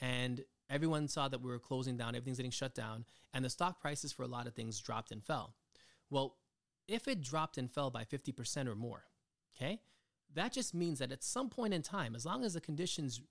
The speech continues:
you know, go back to normal, you're gonna be able to make fifty percent profit on whatever that stock was if the operations of the company did not change. All right. So for example, let's, we're looking at A M C right now. So A M C, before the pandemic hit,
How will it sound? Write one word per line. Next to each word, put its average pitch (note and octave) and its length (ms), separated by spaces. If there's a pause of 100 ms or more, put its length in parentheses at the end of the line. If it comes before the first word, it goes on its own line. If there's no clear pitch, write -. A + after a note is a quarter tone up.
(160)
you C#3+ 100
know, A#2 200 (260)
go C#3 100
back C#3+ 240
to - 80
normal, A#2+ 380 (540)
you're G3+ 120
gonna C4 140
be A3 60
able F3+ 160
to C#3+ 100
make C#3+ 300
fifty F3+ 240
percent C#3 360
profit D#3 420
on A#2+ 160
whatever G3 280
that D3+ 160
stock F#3+ 340
was G#2 300 (280)
if E3 160 (140)
the C#3 280
operations C#3+ 600
of C3 60
the C3 60
company C3 360
did A2+ 120
not A#2 140
change. - 380 (400)
All A#2 80
right. F3+ 180 (240)
So D#3 340
for F3 140
example, D3 440
let's, A#2+ 260
we're B2+ 200
looking C#3+ 300
at C3+ 100
A C3+ 120
M C3 100
C D3 180
right G#2 180
now. F#2 200 (240)
So - 240
A G#3+ 140
M G#3 80
C, F#3 360
before E3+ 500
the E3+ 80
pandemic D3+ 540
hit, B2+ 300